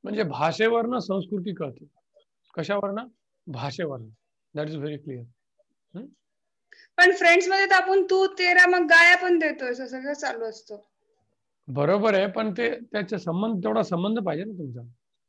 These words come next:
Speaker 1: तुमचा संबंध नसेल, पण इंग्लिशमध्ये प्रत्येकाला हीच मला वाटतं ना, संबंध असो नसो, "He came, he went, you come, you go." करेक्ट? परंतु मराठीमध्ये किंवा संस्कृतमध्ये तशी भाषा नाही.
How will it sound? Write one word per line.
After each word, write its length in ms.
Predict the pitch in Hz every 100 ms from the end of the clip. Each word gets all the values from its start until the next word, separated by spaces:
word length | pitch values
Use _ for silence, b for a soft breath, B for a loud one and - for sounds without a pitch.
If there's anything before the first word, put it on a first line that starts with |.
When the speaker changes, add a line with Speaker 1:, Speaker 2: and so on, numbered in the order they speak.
| _
Speaker 1:
तुमचा 200 | 175 175
संबंध 400 | 202 170 175 220
नसेल, 300 | 220 208 208
पण 100 | 202
इंग्लिशमध्ये 460 | 190 208 185 202 208
प्रत्येकाला 440 | 196 196 220 240
हीच 180 | 202 190
मला 180 | 202 202
वाटतं 300 | 180 - 175
ना, 40 | 139 - _ _ _ _ _ _ -
संबंध 340 | 165 175 202
असो 280 | 202 185 208
नसो, 240 | 190 160
"He 200 | 143 139 175 175
came, 160 | 147 139 _ _ _ _ _
he 140 | 160 165
went, 160 | 151 127 - _ - - _ _ 165
you 140 | 185 165 202
come, 280 | 233 233
you 180 | 175 147
go." 100 | 131 120 _ _ _ _ _
करेक्ट? 260 | - 101 170 _ _ _ _ _ _
परंतु 260 | 170 170
मराठीमध्ये 580 | 151 139 190 220 220 220
किंवा 220 | 208 226
संस्कृतमध्ये 560 | 208 185 180 220 220 220
तशी 220 | 214 185
भाषा 240 | 226 190 220
नाही. 200 | 208